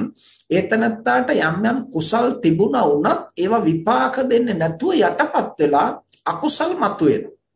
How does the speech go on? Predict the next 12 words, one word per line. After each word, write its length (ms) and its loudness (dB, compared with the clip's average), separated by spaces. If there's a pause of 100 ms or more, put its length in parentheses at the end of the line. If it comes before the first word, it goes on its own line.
(220)
උදාහරණයක් 640 0
හැටියට 320 -4
ගත්තොත් 560 -4 (340)
දැන් 200 2
අපි 200 0
හිතමු, 440 2 (1300)
අ, 100 -4 (760)
පොඩි 180 4
දරුවෝ 380 4
දෙන්නෙක් 460 0
ඉන්නවා 360 0
නම් 240 -2